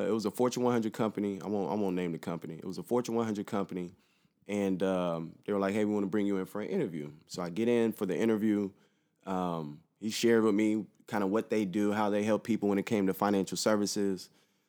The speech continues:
I saw that, okay, this is, this is, this is a, pretty, pretty good deal here. You know, they work with athletes and all these other individuals. So I said, "Okay, this is a way in which I can still be connected to the game, but also help people."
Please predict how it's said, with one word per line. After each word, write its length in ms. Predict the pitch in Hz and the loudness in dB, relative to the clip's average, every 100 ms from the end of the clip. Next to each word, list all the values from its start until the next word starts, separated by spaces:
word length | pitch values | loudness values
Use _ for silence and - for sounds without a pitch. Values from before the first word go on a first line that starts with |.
| _ - | _ -8
I 60 | |
saw 320 | 104 110 104 98 | -2 2 4 4
that, 300 | 95 95 87 | 2 2 0
okay, 320 | 92 101 101 | -2 0 0
this 220 | 107 - | 0 -4
is, 240 | 123 - - | -6 -8 -14
this 220 | - 90 110 | -18 -12 -10
is, 140 | 92 | -10
this 220 | 117 - | -8 -8
is 120 | 101 | -4
a, 180 | 82 73 73 _ _ | -6 -6 -10 _ _
pretty, 220 | 127 104 | -2 0
pretty 280 | - - 127 | -2 -2 0
good 200 | 107 95 | 2 2
deal 220 | 104 107 | 4 4
here. 320 | 101 104 113 147 - | 4 2 0 -4 -6
You 120 | 104 | 0
know, 260 | 98 98 | 4 4
they 180 | 95 104 | 2 0
work 240 | 98 104 80 | 2 0 0
with 100 | 85 | 2
athletes 640 | 113 117 110 113 113 - | 2 2 2 0 0 -2
and 80 | 95 | 0
all 140 | 107 | 2
these 200 | 107 107 | 2 2
other 160 | 113 110 | 2 4
individuals. 600 | 110 101 113 101 110 113 | 2 4 2 4 2 0
So 100 | 123 | 0
I 60 | 131 | 0
said, 160 | 135 | 0
"Okay, 200 | 117 - | -2 0
this 220 | 117 170 | 2 2
is 80 | 139 | 2
a 60 | 123 | 4
way 180 | 117 113 | 6 6
in 80 | 107 | 4
which 160 | 110 | 4
I 100 | 120 | 2
can 200 | - 101 - _ _ _ | 2 -4 -4 _ _ _
still 260 | - 123 117 | 0 4 6
be 140 | 120 | 4
connected 400 | 120 117 120 101 | 4 2 2 0
to 80 | - | -2
the 60 | 92 | 2
game, 580 | 113 131 131 135 127 - _ _ _ | 4 6 6 4 2 -2 _ _ _
but 80 | 104 | 4
also 300 | 113 113 107 | 4 4 0
help 240 | 110 98 | 2 0
people." 360 | - 104 - - | 0 -4 -4 -14